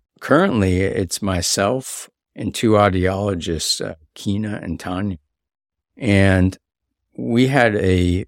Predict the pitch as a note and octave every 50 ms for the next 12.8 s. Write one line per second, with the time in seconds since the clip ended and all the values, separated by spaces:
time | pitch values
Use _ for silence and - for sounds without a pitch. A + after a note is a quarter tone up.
0 | _ - - - F2 F2 F#2+ F#2+ G#2 G#2 - - F2+ E2 - - - F2+ E2+ -
1 | _ - G2 G2 G#2 G#2 A2+ A#2+ G#2 F2+ E2 D#2 D2+ D#2+ - - F2 D#2 - -
2 | E2+ E2 D#2 D2 D2 E2 E2 D#2+ D#2+ - - F2 E2+ E2 G2+ G2+ F#2 F2+ G2 G2
3 | G2 G2+ G2 E2+ - - - G2+ F#2 F#2+ F#2+ F#2+ F#2 F#2 F2+ F2+ E2+ E2 D2+ -
4 | - F#2 G2 F#2+ - - - F2+ D#2+ D#2+ D#2+ - - - - - _ _ _ _
5 | _ _ _ _ - - - A2 G2 F#2+ F#2 F2 F#2 F2 F2+ F#2 G2 - - G2
6 | F#2 F2+ F2+ E2+ - - G2+ F#2 F2+ E2+ - - F2 D#2+ - - - E2+ E2 E2+
7 | E2 - - F#2 E2+ E2+ - - D#2+ - - - F#2+ F#2+ E2+ E2 D2 B1+ D#2 D2+
8 | D#2+ E2+ G2 G#2+ G2+ D#2 - - - - - _ _ _ _ _ _ _ _ _
9 | - - - G#2+ G#2 G2 F#2+ F2+ F#2 G2 - _ _ _ _ _ _ _ _ _
10 | _ _ _ - A#2+ - - - - C3+ C3+ C#3+ B2+ G#2 G2+ - - - A#2+ A#2
11 | A2+ A2+ G2+ F#2 - - - A2 G2 F2+ G2 G2+ F#2+ - - G#2+ F#2+ F2 - -
12 | F2+ F2 F2 E2 D#2 - F#2+ F2 - - F#2 F2 F2 F2 F2